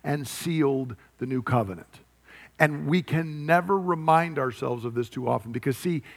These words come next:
that message is offensive to our culture. It just simply is. And in fact, it is even offensive within many churches. There are people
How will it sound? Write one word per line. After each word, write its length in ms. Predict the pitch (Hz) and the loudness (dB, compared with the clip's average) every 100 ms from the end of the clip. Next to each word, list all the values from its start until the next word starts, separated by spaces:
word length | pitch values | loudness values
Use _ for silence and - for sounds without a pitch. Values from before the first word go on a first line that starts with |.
| _ | _
that 560 | - 104 156 202 233 180 | -12 2 6 6 4 -4
message 840 | 151 170 190 - 131 113 117 110 - - _ | 2 6 6 4 -2 -2 -4 -12 -16 -20 _
is 220 | - 135 | 0 2
offensive 1120 | 127 107 - - - 180 151 - 117 87 82 - _ _ _ _ _ | 2 0 -6 0 4 4 2 -2 -2 -2 -6 -20 _ _ _ _ _
to 160 | - 127 | -2 2
our 140 | 117 | 2
culture. 420 | 110 117 104 - - _ _ _ _ _ _ _ _ _ _ _ _ _ _ _ | 0 -4 -8 -12 -18 _ _ _ _ _ _ _ _ _ _ _ _ _ _ _
It 80 | 123 | -2
just 240 | 127 160 - | -2 -2 0
simply 420 | 185 160 139 139 | 0 0 0 2
is. 380 | 156 - - - - - | 0 -4 -12 -20 -20 -6
And 140 | - 170 | 2 2
in 80 | 139 | 2
fact, 380 | 214 220 214 - - - | 6 6 4 -8 -12 2
it 100 | 196 | 2
is 240 | 202 160 - | 2 0 -4
even 400 | 202 214 220 208 - | -2 0 -2 -4 -6
offensive 880 | 135 - 175 214 - 156 160 143 139 | -8 -4 -2 -2 -2 -4 -4 -2 0
within 680 | 156 - 185 175 180 185 - | 0 -2 -4 -2 -2 -6 -8
many 480 | 147 147 165 160 165 | -2 0 0 -4 -8
churches. 400 | - 196 - 123 | 0 0 0 0
There 200 | 110 214 240 | 4 6 6
are 100 | 220 | 2
people 720 | - 208 233 - 143 135 | 0 0 0 2 2 2